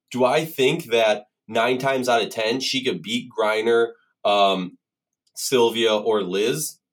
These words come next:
down low? No. But because of having Stewie next to her and that combo of the two of them where Stewie can help out in certain things that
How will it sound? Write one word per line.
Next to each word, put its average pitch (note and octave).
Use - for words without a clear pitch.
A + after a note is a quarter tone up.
down A2+
low? C3+
No. A3+
But F#3
because D#3+
of D#3
having C#3
Stewie D3
next C#3
to A#2+
her F#2
and C3
that A#2+
combo F3
of G#2+
the G#2+
two G#2+
of G2
them G#2+
where A2
Stewie E3
can D3+
help C#3
out B2
in -
certain A#2+
things A#2
that G#2+